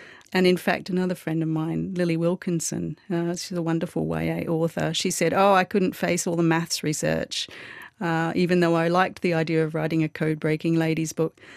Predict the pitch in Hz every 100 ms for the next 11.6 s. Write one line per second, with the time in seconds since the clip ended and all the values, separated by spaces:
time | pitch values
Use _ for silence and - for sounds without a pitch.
0 | - - 214 - 233 269 269 180 180 190
1 | 185 190 196 190 254 311 - 185 170 165
2 | 165 156 - 165 156 160 - 170 170 -
3 | - 180 180 165 165 - - _ 175 -
4 | - 180 170 - - - - - 170 165
5 | 156 151 - - 214 202 170 156 156 147
6 | 151 147 - 160 - - 156 165 160 151
7 | _ - - - _ - 170 147 156 151
8 | - 160 156 160 156 156 - - _ -
9 | 165 151 147 151 147 151 - - 156 -
10 | 160 160 - - - 156 - 147 143 -
11 | - 175 165 156 196